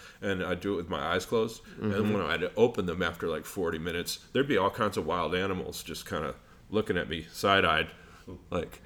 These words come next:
Speaker 1: and I have no idea how long they've been sitting there staring at me, you know? But there's this rhythm, I think, when you're calm, and they're mostly pretty calm,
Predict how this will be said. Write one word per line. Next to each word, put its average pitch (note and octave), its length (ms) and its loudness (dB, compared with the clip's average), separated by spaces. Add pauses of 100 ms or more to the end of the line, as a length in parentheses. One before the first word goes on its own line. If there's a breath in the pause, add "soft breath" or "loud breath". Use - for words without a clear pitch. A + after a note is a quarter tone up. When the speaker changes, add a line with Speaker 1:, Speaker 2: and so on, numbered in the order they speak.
(160 loud breath)
Speaker 1:
and G2+ 160 4
I G#2+ 80 10
have G2+ 180 4
no G#2 220 2
idea F#2+ 360 2
how F2+ 140 2
long E2+ 320 0
they've D#2 160 -6
been C2+ 160 -10 (400 loud breath)
sitting A2+ 240 0
there E2+ 140 -2
staring F2+ 480 0
at A1+ 100 -8
me, - 200 -12 (440 loud breath)
you F#2 140 -2
know? F#2 300 0 (540 loud breath)
But F#2+ 460 2 (480 loud breath)
there's G#2 400 4
this - 340 -2
rhythm, G2 800 -2
I E2 140 0
think, D#2+ 320 -6 (100)
when E2+ 240 -6
you're G2+ 240 0
calm, G2 640 -4 (680 soft breath)
and G#2+ 180 2
they're D3+ 160 8
mostly A#2 640 4
pretty B2 480 -2
calm, B2 420 -4